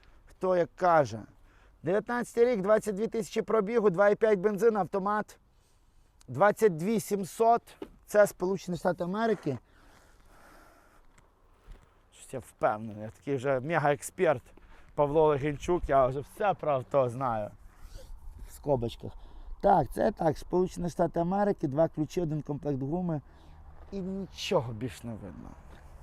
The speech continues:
Шкода. Якщо вас цікавить, в нас Telegram, в Instagram, опис авто є, е, що там про них можна сказати.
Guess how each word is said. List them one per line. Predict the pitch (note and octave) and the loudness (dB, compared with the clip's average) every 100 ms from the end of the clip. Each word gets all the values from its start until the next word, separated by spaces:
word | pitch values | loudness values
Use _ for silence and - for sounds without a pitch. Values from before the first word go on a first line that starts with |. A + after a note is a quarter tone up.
| - - - - | -20 -20 -20 -20
Шкода. | - - D#3 B2 G#2 - - - - - - | -12 -8 -6 -6 -8 -16 -20 -20 -20 -10 -8
Якщо | D3 G3+ | -2 2
вас | G3 | 2
цікавить, | - F#3+ G#3+ G#3 F3+ | 2 2 4 4 2
в | D3 C3+ - | -4 -10 -8
нас | E3+ E3 - | -6 -6 -4
Telegram, | D#3 D3 D#3+ E3+ E3+ - - - - - - - - - - - | -2 0 0 -2 -4 -14 -20 -20 -20 -20 -20 -20 -20 -20 -20 -14
в | |
Instagram, | C3+ - D#3 D3+ E3 D#3 | -14 -2 -2 0 -4 -4
опис | D#3 D#3 - | -4 -6 -6
авто | C3 - C#3+ | -8 -4 -4
є, | C#3 C3+ B2+ F#2+ B2 | -2 -4 -6 -14 -10
е, | A#2 A2 A2 | -8 -8 -12
що | - C3+ | -10 -10
там | B2+ B2+ G#2+ | -10 -14 -16
про | - B2+ | -10 -6
них | C#3 C3+ - | -4 -6 -10
можна | A#2 B2+ A#2+ | -6 -6 -6
сказати. | A2+ C3+ A#2+ A2+ | -10 -8 -6 -6